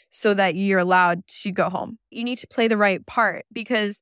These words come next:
if you dig in your heels and you're like, "No, it really was a spiritual experience," they're just gonna say, like, "Your lack of insight is persistent,"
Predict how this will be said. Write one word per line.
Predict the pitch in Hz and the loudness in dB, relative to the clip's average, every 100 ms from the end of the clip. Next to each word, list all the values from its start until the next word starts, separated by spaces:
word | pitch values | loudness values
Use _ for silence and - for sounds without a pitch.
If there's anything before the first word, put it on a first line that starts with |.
| - | -6
if | 226 | -4
you | 262 | -2
dig | 226 240 | -2 -2
in | 247 | 0
your | 240 214 | -2 -2
heels | 247 226 226 | -2 0 0
and | 214 | -2
you're | 208 | 0
like, | 214 214 | 0 0
"No, | 262 302 311 254 | 2 4 4 2
it | 247 | 2
really | 233 269 | 0 -2
was | 269 254 254 226 | 2 2 2 -2
a | 226 | -6
spiritual | - 247 240 247 | -4 -6 -4 -6
experience," | - 226 240 233 196 | -4 0 2 2 0
they're | - 226 | 0 0
just | 226 | 0
gonna | 247 233 | -2 0
say, | 247 226 | 2 2
like, | 220 | 2
"Your | 208 202 | 0 0
lack | 185 185 208 | 0 0 -2
of | 165 | -4
insight | 175 185 202 190 | -4 0 0 0
is | 190 | -4
persistent," | - - 185 - 269 330 339 | -4 -4 -6 -2 0 0 -2